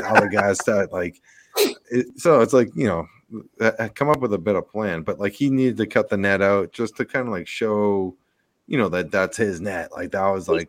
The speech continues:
it was pretty cool. You know, Patty, uh, Eliash breaking the, um, you know,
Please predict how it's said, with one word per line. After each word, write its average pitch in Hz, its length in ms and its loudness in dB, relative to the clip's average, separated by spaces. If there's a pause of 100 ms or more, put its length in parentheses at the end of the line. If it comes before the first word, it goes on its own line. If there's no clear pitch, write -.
(120)
it 104 60 6
was 127 120 2
pretty 160 280 0
cool. 95 480 -2
You 110 60 -6
know, 95 180 -2 (160)
Patty, 107 400 0
uh, 87 240 -2 (640)
Eliash 107 720 2
breaking 98 320 -6
the, 92 440 -4 (160)
um, 78 480 -12 (220)
you 95 80 -12
know, 80 180 -10